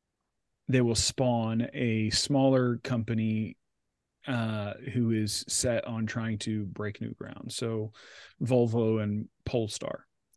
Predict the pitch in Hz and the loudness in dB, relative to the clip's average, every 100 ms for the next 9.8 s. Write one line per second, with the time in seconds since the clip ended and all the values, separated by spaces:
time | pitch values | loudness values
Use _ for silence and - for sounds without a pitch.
0 | _ 113 104 104 101 101 110 - - 120 | _ -6 -4 -4 -4 -4 -6 -6 -4 -2
1 | 113 107 - 117 110 101 95 127 120 113 | 0 -2 0 2 2 0 2 2 4 2
2 | 110 - - 110 104 113 113 107 101 - | 2 -2 -4 -4 -2 0 0 0 -4 -4
3 | 110 107 101 104 104 - 107 101 98 101 | -4 -2 -4 -4 -6 -8 -6 -2 -2 -2
4 | - _ - 117 101 98 95 90 - - | -6 _ -4 -2 -2 -4 -6 -8 -12 -6
5 | 107 95 104 101 95 101 98 95 110 98 | -4 -2 -2 -2 -4 -6 -4 -4 -6 -6
6 | 98 95 90 - 101 92 - 110 98 92 | -4 -4 -6 -6 -6 -6 -8 -6 -4 -4
7 | - - - 120 107 101 95 101 104 98 | -4 -4 -4 -2 -2 -4 -4 -6 -6 -6
8 | 101 101 104 - - - - - - 139 | -4 -4 -6 -8 -18 -16 -14 -14 0 2
9 | 135 135 120 - 120 101 104 - | 6 6 6 6 2 2 0 -2